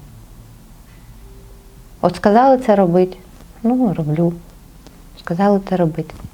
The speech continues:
те роблю. Я колись у мами запитала, а який смисл життя? От, смисл життя —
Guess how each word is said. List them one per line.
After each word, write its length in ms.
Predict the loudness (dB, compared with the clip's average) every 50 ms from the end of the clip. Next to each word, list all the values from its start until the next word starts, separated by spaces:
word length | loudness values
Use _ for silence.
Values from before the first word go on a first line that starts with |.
| -20 -6
те 180 | -2 -2 0 0
роблю. 340 | 0 -2 -2 -2 -4 -4 -6 -8 -14 -20 -20 -20 -20 -20 -20 -20 -20 -20 -20 -20 -20 _ -20 -20 -20 -20 -20 -20 -20 -6 -4
Я 100 | -4 -2
колись 340 | 0 2 2 2 0 0 -2
у 40 | 0
мами 240 | 2 2 2 2
запитала, 580 | 2 -2 -4 -4 -6 -4 -4 -4 -4 -4 -4 -6 -8 -10
а 140 | -8 -6 -4
який 320 | -4 -4 -6 -10 -16 -20 -20 -20 -4
смисл 380 | 0 2 2 2 2 2 2 2
життя? 320 | 2 2 0 -2 -4 -8
От, 440 | -8 -8 -10 -12 -14 -18 -20 -14 -6
смисл 340 | -6 -6 -4 -2 0 0 0
життя — 360 | 2 2 2 4 4 2 2